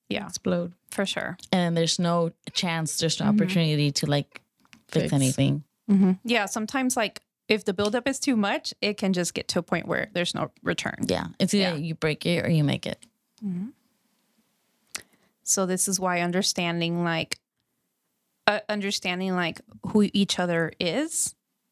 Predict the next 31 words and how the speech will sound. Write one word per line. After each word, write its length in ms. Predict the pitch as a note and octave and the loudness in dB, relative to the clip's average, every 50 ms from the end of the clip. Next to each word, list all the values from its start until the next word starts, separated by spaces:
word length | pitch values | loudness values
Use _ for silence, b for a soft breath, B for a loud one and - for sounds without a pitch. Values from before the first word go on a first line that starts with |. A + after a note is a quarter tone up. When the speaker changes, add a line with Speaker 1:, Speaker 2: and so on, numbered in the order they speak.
| _ _ - | _ _ 2
Speaker 1:
is, 240 | F3+ F3 G3 F#3 E3 | 2 4 4 2 2
Speaker 3:
Mm-hmm. 60 | D#3 | 2
Speaker 1:
like, 260 | F3 E3 D3+ - - _ _ _ _ _ _ _ _ _ _ | 0 -2 -4 -6 -10 _ _ _ _ _ _ _ _ _ _
essential. 520 | - G3 - - F3 D#3+ D#3+ - G#3+ A#3+ C4 | 0 0 0 0 -2 -2 -2 -2 -2 0 0
Like, 340 | B3 G#3+ D#3 D3 - - - _ _ - | 0 0 -2 -4 -6 -10 -14 _ _ -6
understanding, 640 | G3+ G#3 G3+ G3+ A3 - - F#3 E3+ F3+ F#3 F#3 F3+ | -4 -4 -2 -4 -4 -4 -4 -4 -4 -4 -4 -4 -2
like, 260 | E3+ - - - b b b b b b b | -2 -4 -4 -6 b b b b b b b
at 160 | - G3+ F#3 | 0 0 0
what 240 | G3 G3+ G3+ G3 - | 0 0 -2 -2 -4
point 440 | - - - F#3+ F#3+ F#3+ G3 F#3+ - | -6 -4 -2 0 0 0 0 -2 -2
you're 140 | F3+ F#3 F#3 | -2 -2 0
starting 400 | - - - F3 E3+ E3+ F3 E3+ | 0 0 0 0 0 0 -2 -2
to 60 | E3+ | -2
see, 180 | - - E3+ - | -2 -2 -4 -4
like, 200 | - - - - | -4 -6 -6 -4
a 40 | F3 | -2
little 200 | F3 E3 E3 D#3 | -2 -2 -2 -2
bit 120 | - D3+ | -2 -2
of 120 | - - E3+ | -2 -2 -2
a 40 | |
change 500 | F3+ - - A3 A3+ A3 G#3+ G#3+ A3 G3+ | -4 -2 -2 0 0 2 2 2 2 0
or 40 | E3+ | 0
f-, 180 | D3+ - - - | -4 -4 -6 -2
more 240 | - G3+ F#3+ F#3 F3+ | 0 2 2 2 0
frustration 960 | - - F3 E3 - - - F#3+ G3 G3+ - - - G#3 G3 G3 F#3+ F#3+ F#3+ F3+ | -2 -4 -4 -2 0 0 0 0 0 0 0 0 0 0 0 2 2 2 0 0
or 180 | E3+ E3 D#3 | 0 0 0
whatever 420 | E3 F3 E3+ F3 F3 E3+ E3 E3+ F3 | 0 0 0 0 -2 -2 -2 -4 -4
from 200 | - - E3+ F3 | -2 -4 -2 -2
the 140 | D#3+ E3 | 0 0
other 160 | F3+ E3+ F3+ F#3 | 0 -2 -4 -2
person. 560 | - A3+ A3 A3+ - - B3 C4+ C#4 C#4+ | 0 0 0 0 2 2 2 2 2 0